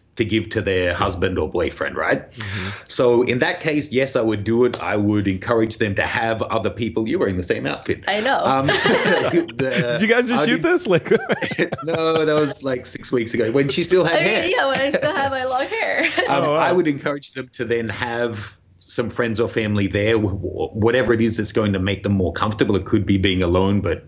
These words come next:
Speaker 1: more often it will be having someone there. But shooting with someone when they've never done that kind of thing before,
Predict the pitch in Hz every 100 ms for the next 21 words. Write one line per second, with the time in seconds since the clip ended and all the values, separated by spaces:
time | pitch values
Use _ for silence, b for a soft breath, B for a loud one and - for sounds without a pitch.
0 | - - 95 92 78 95 101 98 90 85
1 | 82 80 87 85 78 76 73 71 71 69
2 | 85 120 B B B B B B B B
3 | - 131 120 120 120 - _ _ _ -
4 | - 190 180 147 135 - 131 123 113 110
5 | 110 101 110 107 110 117 117 110 113 107
6 | - 117 107 98 - 107 98 101 104 101
7 | 101